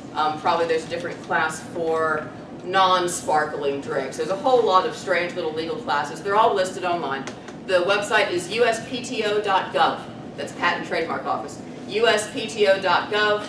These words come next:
All the information is there. Lots of F A Qs and all that good stuff. That also is not what we're talking about today.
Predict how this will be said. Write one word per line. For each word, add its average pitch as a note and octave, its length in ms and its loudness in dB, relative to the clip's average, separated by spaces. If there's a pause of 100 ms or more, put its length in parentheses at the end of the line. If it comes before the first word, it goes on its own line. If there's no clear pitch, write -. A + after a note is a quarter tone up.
(220)
All D4+ 180 6
the D#4 100 0
information B3+ 460 -2
is A3 240 -2
there. G3+ 420 0 (540)
Lots F#3 280 2
of G#3 220 0
F F#3+ 140 0
A F#3+ 140 2
Qs E3 400 -4
and A#2+ 100 -10
all - 220 0
that D3+ 220 0
good C#3 120 -2
stuff. - 340 -6 (1040)
That C#4 200 8
also C#4+ 360 10
is A#3 120 6
not G#3 180 6
what G3 80 2
we're F3+ 80 0
talking F3 300 2
about D3 220 0
today. C#3 280 -4